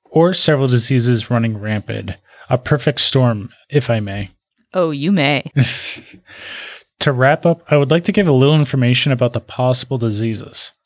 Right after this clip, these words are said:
Speaker 2: Oh, do, please do.
Speaker 1: So typhus is caused by rickettsia or orientia, which are bacteria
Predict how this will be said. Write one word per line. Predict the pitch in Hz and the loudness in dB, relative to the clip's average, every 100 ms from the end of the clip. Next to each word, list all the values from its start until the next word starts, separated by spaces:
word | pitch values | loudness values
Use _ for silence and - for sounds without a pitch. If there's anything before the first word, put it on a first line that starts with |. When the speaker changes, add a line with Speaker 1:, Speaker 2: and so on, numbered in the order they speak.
| _ _ - | _ _ -2
Speaker 2:
Oh, | 208 | -2
do, | 190 196 | 2 0
please | - 185 190 - | 0 0 0 0
do. | 190 185 151 _ _ - - - - - _ _ _ | 0 0 -4 _ _ -16 -16 -20 -20 -20 _ _ _
Speaker 1:
So | - 165 | -2 -2
typhus | 135 180 220 311 - | 2 0 0 -2 -2
is | 190 | -2
caused | - - 147 151 - | -2 0 2 2 2
by | 147 135 123 107 _ _ | 2 4 2 0 _ _
rickettsia | 127 120 131 131 151 127 - 165 202 240 208 151 | -8 -2 0 0 -2 -2 -2 0 2 2 0 2
or | 135 135 135 | 4 4 2
orientia, | 139 139 139 135 135 127 - _ _ - 156 120 101 95 _ _ 123 - _ | 0 0 0 0 0 -2 -6 _ _ -2 0 0 -2 -10 _ _ -18 -18 _
which | 139 131 | -2 2
are | 135 | 0
bacteria | 127 123 - 156 156 170 | 0 -2 0 2 4 2